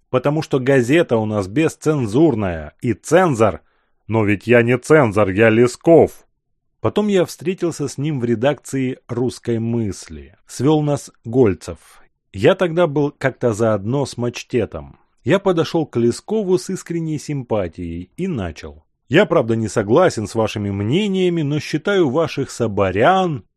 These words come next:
Он не дослушал и сразу заершился. "Фу, фу, теперь в такое время нельзя же так, ничего не понимают". Никакого разговору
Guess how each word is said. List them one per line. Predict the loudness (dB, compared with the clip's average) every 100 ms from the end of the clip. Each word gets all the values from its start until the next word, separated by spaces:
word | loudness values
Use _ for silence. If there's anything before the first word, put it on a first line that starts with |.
| _
Он | -2 0 2
не | -2
дослушал | -2 -4 -4 -6 -4 -2 -4 -4 _ _
и | -6
сразу | -4 -2 2 2 2 -2 -4
заершился. | -4 -2 0 0 -4 -6 -6 -6 -12 -18 -20
"Фу, | -2 0 0
фу, | 0 0 -2 -10 _
теперь | -12 -2 0 0
в | -4
такое | -6 -2 0
время | 4 4 4 -4
нельзя | -4 -4 -2 -2
же | -4
так, | 2 2 2 -6 _
ничего | -10 -6 -4 -4
не | -4
понимают". | -6 -2 2 2 0 -4 _ _ _ _
Никакого | -4 -2 -2 -2 -2 -2
разговору | -4 -6 -2 0 -2 -4